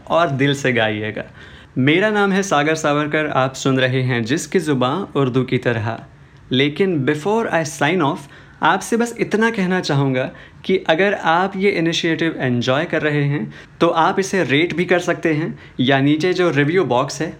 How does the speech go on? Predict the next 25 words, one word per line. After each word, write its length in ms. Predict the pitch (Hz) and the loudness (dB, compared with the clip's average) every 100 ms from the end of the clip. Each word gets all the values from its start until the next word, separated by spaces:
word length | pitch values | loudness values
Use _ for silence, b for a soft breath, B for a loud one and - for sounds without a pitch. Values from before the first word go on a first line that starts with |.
| - | -12
वहाँ 360 | 135 151 185 214 | -2 0 0 0
पर 140 | 220 | 0
आप 360 | - 143 175 143 | 2 0 0 -2
अपना 360 | 143 139 147 185 | -2 0 0 0
रिव्यू 380 | 139 131 131 135 | 0 0 2 0
भी 180 | 127 185 | 0 -2
लिख 180 | 131 - | -2 -2
सकते 380 | 123 - 131 | -6 -4 -2
हैं। 260 | 110 113 113 - - | -2 -4 -8 -12 -2
Thank 200 | 151 175 | 0 0
you 120 | 233 | 0
for 100 | 214 | 2
listening। 420 | 185 185 196 214 233 - - | 2 0 -2 -2 -6 -6 0
अगली 300 | 143 151 151 | 0 2 2
बार 240 | 135 147 | 2 2
कुछ 320 | 143 156 - | 0 -4 -2
और 300 | 143 160 208 | 0 0 0
खूबसूरत 680 | 208 185 180 - 180 170 170 | -2 -2 -2 0 2 2 0
उर्दू 300 | 143 135 143 | 0 0 0
अल्फाज 540 | 127 120 117 127 147 160 | 0 -2 0 0 0 0
मैं 100 | 160 | 0
आपके 220 | 160 165 | 0 -2
सामने 320 | 156 156 160 | 0 0 2
लेकर 300 | 156 156 156 | 0 0 0
आऊँगा। 340 | 151 156 160 | 0 -2 -6